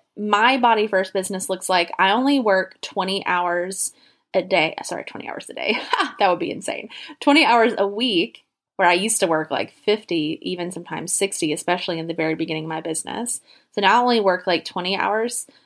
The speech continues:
a week on average. I take two days off at least.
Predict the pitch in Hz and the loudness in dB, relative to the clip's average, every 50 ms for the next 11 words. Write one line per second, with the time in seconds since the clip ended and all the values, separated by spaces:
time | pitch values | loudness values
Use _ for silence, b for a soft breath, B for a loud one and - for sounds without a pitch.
0 | b b b - 247 320 320 262 202 196 196 - 226 226 220 - 160 151 139 123 | b b b -2 0 2 2 2 2 0 2 0 0 0 2 2 2 2 2 2
1 | 147 143 117 175 208 233 247 - - - - _ _ b b b b b b b | 0 0 0 0 -2 -4 -6 -6 -8 -10 -12 _ _ b b b b b b b
2 | _ _ _ - 185 190 190 190 - - - 214 196 196 196 190 - - - _ | _ _ _ 2 4 4 2 0 -2 -2 0 2 2 4 2 0 -2 -6 -18 _
3 | _ _ _ _ _ _ _ _ _ _ _ _ _ _ _ _ _ _ _ - | _ _ _ _ _ _ _ _ _ _ _ _ _ _ _ _ _ _ _ -14
4 | - - - - 269 247 240 233 220 240 254 240 - - 175 170 160 160 165 190 | -12 -10 -6 -4 -2 0 2 2 2 2 2 0 0 2 2 4 4 4 4 2
5 | - - - - - - _ _ _ _ _ _ _ _ _ _ - 202 - - | 0 -2 -8 -14 -14 -16 _ _ _ _ _ _ _ _ _ _ 0 0 0 -2
6 | 185 180 170 160 147 151 226 277 - - - - - - - | -4 -4 -4 -2 -2 -4 -4 -2 -2 -2 -2 -2 -4 -6 -10